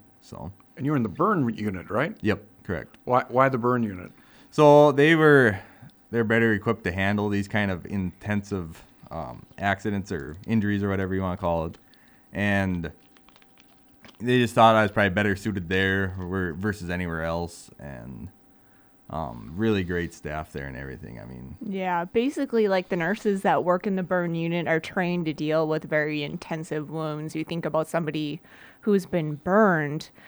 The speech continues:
Speaker 3: you know, that's an extra set of skills that those nurses and doctors and surgeons have because, you know, just the extensive injury that was done on his left arm, almost all the way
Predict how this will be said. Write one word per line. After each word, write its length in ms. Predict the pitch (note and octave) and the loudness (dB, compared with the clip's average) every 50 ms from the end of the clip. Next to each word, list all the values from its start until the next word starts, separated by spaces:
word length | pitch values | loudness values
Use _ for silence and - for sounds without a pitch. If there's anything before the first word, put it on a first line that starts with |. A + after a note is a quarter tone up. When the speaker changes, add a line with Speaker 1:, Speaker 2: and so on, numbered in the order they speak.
| - - - _ | -20 -20 -18 _
Speaker 3:
you 180 | - E3+ F3 E3 | -4 -2 0 0
know, 220 | D#3 D3 D3 D3 | 0 0 0 2
that's 300 | C#3+ D#3+ E3 G3+ F#3+ - | 4 4 4 4 2 -2
an 120 | E3+ D#3+ | -4 -2
extra 440 | D3 D3+ - - - - D3 D3 D3 | -4 -4 -6 -8 -6 -4 -2 -2 -4
set 340 | C#3+ - - - E3 D#3 C#3 | -4 -4 0 0 2 2 0
of 100 | C#3+ - | -2 -4
skills 640 | - - - - F#3+ F#3 F#3 F3+ D#3+ D#3+ D#3+ D#3 | -8 -12 -6 -2 2 4 4 4 4 2 0 0
that 200 | - D#3 D#3 D3+ - | 0 -2 -2 0 0
those 300 | E3 E3+ D#3+ E3 E3+ F#3 | 0 2 2 0 0 -2
nurses 580 | F3+ E3 E3 F3+ - - E3+ D3+ D#3 D3+ C#3 | -2 -2 -2 -4 -4 -4 -2 -2 -2 -4 -4
and 160 | D3+ D#3 D#3 D#3 | -6 -6 -2 0
doctors 560 | D#3 D3+ E3 - - D3 D3 D3 D3+ D#3 D#3 | 2 2 0 0 -4 -6 -4 -4 -4 -6 -8
and 160 | D3 D3+ D#3 | -8 -10 -8
surgeons 500 | - - D3+ D3+ D3+ C#3+ D#3 D3+ D3 D3 - | -6 -4 -2 -2 -2 -4 -6 -8 -8 -10 -6
have 600 | - G3 F#3 F3 E3 D#3 D3+ D3 D3 D3+ - - - - - - - _ | -2 0 2 2 4 4 4 2 2 0 -2 -8 -18 -20 -20 -20 -14 _
because, 920 | - F#3+ F#3 - G3 F3+ E3+ D#3+ D#3+ D#3+ D3+ D#3 D#3 D3 - - - - _ | -8 -8 -4 -2 0 2 4 4 2 2 0 -4 -6 -10 -16 -20 -20 -20 _
you 180 | - G#3+ G3 F#3+ | -8 -6 -4 -4
know, 400 | E3+ D#3 D#3 D#3 D#3+ D#3 - - A2 - _ - F#3+ - | -4 -4 -6 -6 -6 -8 -10 -14 -18 -20 _ -18 -10 -8
just 220 | G3+ G3 G3 - | -8 -6 -2 -2
the 60 | G3 | -2
extensive 600 | F3 - - - - A#3 A#3 A#3 A3 - F3+ D3+ | -2 -2 -2 0 2 4 4 4 4 2 2 2
injury 360 | F3 F#3 F3+ E3 E3 D3+ D3 | 2 0 0 2 0 0 0
that 180 | C#3+ D3+ D3+ D3 | 2 2 2 2
was 180 | D3 D3+ D#3 D3+ | 2 -2 -4 -2
done 240 | - E3 D#3 D3 D3+ | -2 -2 0 0 0
on 200 | D#3 D#3+ D#3 D3 | 0 -2 -2 -4
his 180 | C#3+ D3 F#3+ | -6 -8 -6
left 340 | D#3+ D#3 D3+ D3+ D3+ - - | 0 2 2 2 2 2 0
arm, 380 | C#3+ D3+ D#3 D#3+ C#3+ C#3+ D3+ D3 | 2 2 2 2 0 -2 -6 -4
almost 460 | - D3+ D#3 D#3 D3+ D#3 E3 - - - | -2 -2 -2 -2 -4 -8 -12 -14 -10 -6
all 180 | F#3+ G3 G3+ | -4 -2 -2
the 100 | F3+ E3 | -2 -4
way 360 | D#3+ E3 D#3 D3+ D#3 D#3 D#3 | -4 -4 -4 -4 -6 -8 -10